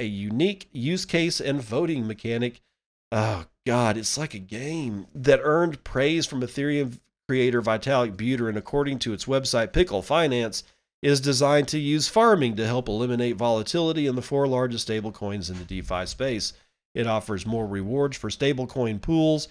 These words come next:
trading below their peg and fewer rewards for pools trading above their peg.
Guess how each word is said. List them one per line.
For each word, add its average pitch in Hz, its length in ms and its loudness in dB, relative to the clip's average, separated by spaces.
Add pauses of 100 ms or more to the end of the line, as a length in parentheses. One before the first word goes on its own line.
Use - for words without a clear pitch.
(280)
trading 151 320 4
below 120 320 0
their 92 220 -2
peg 135 520 4
and 123 280 0
fewer 113 260 -2
rewards 98 520 -2
for 95 280 -4
pools 104 340 -2
trading 98 300 -2
above 185 300 0
their 110 160 -2
peg. 101 400 -4